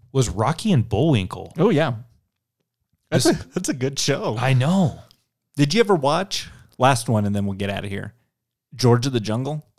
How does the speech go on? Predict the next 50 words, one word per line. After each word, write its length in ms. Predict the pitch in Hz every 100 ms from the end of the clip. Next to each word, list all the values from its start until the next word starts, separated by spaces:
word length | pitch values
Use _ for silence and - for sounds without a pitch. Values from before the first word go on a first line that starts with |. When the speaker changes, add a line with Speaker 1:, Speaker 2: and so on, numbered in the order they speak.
| -
Speaker 2:
the 80 | 107
Speaker 1:
Sure. 180 | 127
Speaker 2:
cartoon? 340 | 117 156 160 165
Speaker 1:
Yeah. 160 | 156 120 -
Speaker 2:
Uh, 80 | 123
George 260 | 110 143 143
in 80 | 139
the 40 |
Jungle 300 | 110 127 120
had 160 | 110 101
Super 300 | - 127 113
Chicken. 460 | - 117 113 95 -
<laughs> 840 | _ - - - - - - 202
Speaker 1:
I 80 | 104
remember 500 | 101 95 98 107 101
that, 260 | 101 113
too. 120 | - 131 127
Speaker 2:
You 60 |
remember 260 | - 165 170
Super 340 | 160 151 208
Chicken? 440 | 208 214 202 226 226 - - -
Speaker 1:
And 120 | 135 139
you 60 |
know 80 | 147
what? 100 | 147
I'm 100 | 139
confusing. 520 | - 123 113 127 110 104
Rocky 260 | 120 135
and 60 | 123
Bullwinkle 380 | 113 113 113 110
had 200 | 107 104
Natasha 580 | 98 - 107 - 120 113
and 160 | 113 90
Boris. 360 | 98 110 117
I'm 60 | 117
Speaker 2:
Yes. 160 | 107 -
Speaker 1:
thi-, 40 |
I'm 180 | 143 139
actually 220 | 135 123
thinking 280 | 120 117 110
of 120 | 90 -
Underdog. 520 | 127 110 92 92 90
That's 240 | 98 120 117
who 100 | 101
had 180 | 95 90
such 240 | 104 -
a 40 | 95
good 180 | 92
Rogues 180 | 92 95
Speaker 2:
Oh, 140 | 120